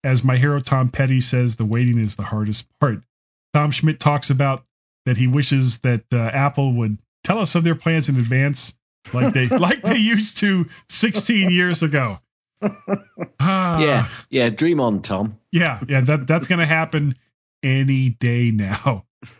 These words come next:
Speaker 1: Um, let's see. Tim says that the new MacBook Pro will run rings around your oh eight Mac. You can't even compare the two. Don't upgrade. Get the new machine.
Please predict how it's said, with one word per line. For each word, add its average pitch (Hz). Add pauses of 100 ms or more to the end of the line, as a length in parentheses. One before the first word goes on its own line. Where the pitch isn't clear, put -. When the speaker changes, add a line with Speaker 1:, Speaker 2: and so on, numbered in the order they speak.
(440)
Speaker 1:
Um, 170
let's 170
see. 135
Tim 220
says 190
that 156
the 151
new 156
MacBook 151
Pro 156
will 135
run 123
rings 135
around 131
your 120
oh 117
eight 117
Mac. 135
You 117
can't 123
even 117
compare 143
the 143
two. 143
Don't 131
upgrade. 127
Get 113
the 113
new 110
machine. 151